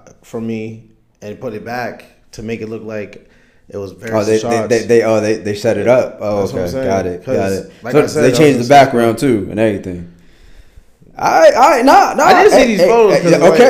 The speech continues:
Speaker 1: like I
Speaker 2: nah,
Speaker 1: said,
Speaker 2: yeah, nah, nah,
Speaker 1: I'm
Speaker 2: nah,
Speaker 1: curious,
Speaker 2: yeah,
Speaker 1: I'm
Speaker 2: uh,
Speaker 1: curious,
Speaker 2: yeah,
Speaker 1: I'm
Speaker 2: nah,
Speaker 1: curious.
Speaker 2: for sure,
Speaker 1: But,
Speaker 2: for sure,
Speaker 1: um,
Speaker 2: for sure.
Speaker 1: what, what else, what else went down, brother?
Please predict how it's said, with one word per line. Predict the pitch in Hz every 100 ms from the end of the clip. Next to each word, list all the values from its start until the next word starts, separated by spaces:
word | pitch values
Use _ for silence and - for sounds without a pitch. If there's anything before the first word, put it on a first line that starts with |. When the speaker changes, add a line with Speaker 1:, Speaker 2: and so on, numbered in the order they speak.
| 175
Speaker 1:
like |
I |
Speaker 2:
nah, | 220 269
Speaker 1:
said, | 190 160
Speaker 2:
yeah, | -
nah, | 320 170
nah, | 175 143
Speaker 1:
I'm | -
Speaker 2:
nah, |
Speaker 1:
curious, | 226 240 -
Speaker 2:
yeah, |
Speaker 1:
I'm | 175
Speaker 2:
uh, | -
Speaker 1:
curious, | 214 175 -
Speaker 2:
yeah, | 120
Speaker 1:
I'm |
Speaker 2:
nah, | -
Speaker 1:
curious. | 175 147 123
Speaker 2:
for |
sure, | 135 127
Speaker 1:
But, | 127 110
Speaker 2:
for | 135
sure, | 123
Speaker 1:
um, | 110 104
Speaker 2:
for | - 127
sure. | 156
Speaker 1:
what, | 127
what | 147
else, | 156 135 - -
what | - 127
else | 135 120
went | 113 107
down, | 107 104
brother? | 104 110